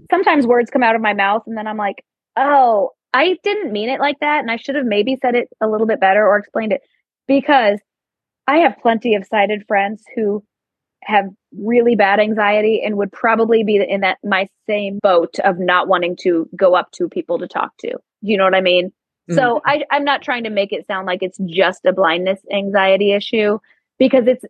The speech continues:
Speaker 1: it, it, it's all encompassing for anyone. I'm just, I guess I was just trying to say that's one of, um, one of my anxieties when I am traveling by myself is just that initially trying to, like, and it's not even just groups of people at the hostel. It's also, uh,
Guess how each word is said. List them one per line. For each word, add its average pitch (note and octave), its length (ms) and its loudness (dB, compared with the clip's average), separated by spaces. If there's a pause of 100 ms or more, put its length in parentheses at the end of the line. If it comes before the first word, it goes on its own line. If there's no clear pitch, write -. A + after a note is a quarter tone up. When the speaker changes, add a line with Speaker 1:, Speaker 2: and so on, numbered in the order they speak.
Speaker 1:
it, B3 220 -2
it, A#3 260 2
it's A3+ 300 -2
all F#3 220 2
encompassing F#3+ 600 -8
for G3 120 -2
anyone. F#3 540 0
I'm F#3+ 200 2
just, F#3 220 -8 (240)
I C4 120 2
guess B3 180 0
I A3+ 120 4
was G#3 120 0
just G3 160 -14
trying G3+ 160 -6
to F#3+ 80 -8
say F#3+ 140 0
that's F#3 200 -2
one F#3+ 200 -4
of, F3+ 140 -8 (680)
um, F3+ 440 -6 (640)
one D4 360 2
of A3 140 0
my G3+ 280 2
anxieties F3+ 720 -2
when F#3 120 -8
I F3 180 -2 (140)
am E3+ 200 -2
traveling E3+ 400 0
by E3+ 100 0
myself E3 480 -4
is F#3 100 0
just F3+ 180 -4
that - 180 0
initially F#3+ 640 2
trying F3+ 300 -2
to, F3+ 40 4
like, D#3+ 180 2 (200)
and C4+ 140 4
it's C#4 140 2
not A#3 180 4
even C#4 160 0
just C4+ 180 -4
groups A#3 220 0
of B3 100 -2
people G#3 240 2
at F#3 80 -4
the G3 80 -2
hostel. G3 540 -4
It's F#3+ 200 -2
also, G3 480 2
uh, F#3 280 2